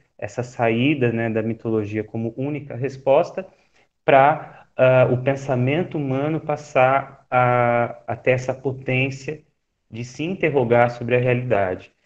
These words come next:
Isso, é, só não coloca a mitologia no patamar que antes ela tinha, de verdade absoluta, de única possibilidade de explicação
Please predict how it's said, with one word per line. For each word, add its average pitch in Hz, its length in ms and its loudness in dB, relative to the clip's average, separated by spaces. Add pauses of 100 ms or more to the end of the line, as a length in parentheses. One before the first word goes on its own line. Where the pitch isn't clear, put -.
(280)
Isso, 147 840 -8
é, 123 340 2
só - 220 -8
não 156 120 -4
coloca 151 680 -4 (380)
a 120 80 -4
mitologia 120 800 -2
no 135 160 -6
patamar 147 680 -4
que - 140 -6
antes 151 240 -6
ela 180 160 -2
tinha, 135 380 -4
de 120 120 -4
verdade 127 480 2
absoluta, 139 720 -6 (1800)
de 107 200 -8
única 170 420 0
possibilidade 104 1000 -2 (300)
de 104 340 -6
explicação 113 1080 -6